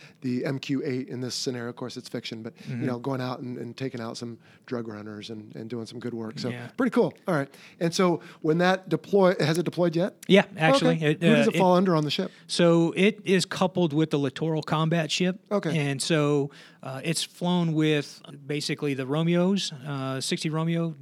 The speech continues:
Speaker 2: detachment, as
Speaker 1: Okay.
Speaker 2: well as, uh, uh, most recently the, uh, M eight sixty Sierra detachments. And that's who own, that's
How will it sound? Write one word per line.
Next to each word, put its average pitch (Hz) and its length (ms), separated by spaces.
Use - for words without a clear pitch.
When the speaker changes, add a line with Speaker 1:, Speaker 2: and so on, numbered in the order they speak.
Speaker 2:
detachment, 165 640
as 147 140
Speaker 1:
Okay. 151 80
Speaker 2:
well 147 240
as, 135 200
uh, 131 200
uh, 135 180
most 143 280
recently 131 480
the, 117 300
uh, 113 160
M 127 200
eight 120 140
sixty - 360
Sierra 131 460
detachments. 113 640
And 131 100
that's 165 140
who 156 160
own, 135 240
that's 143 320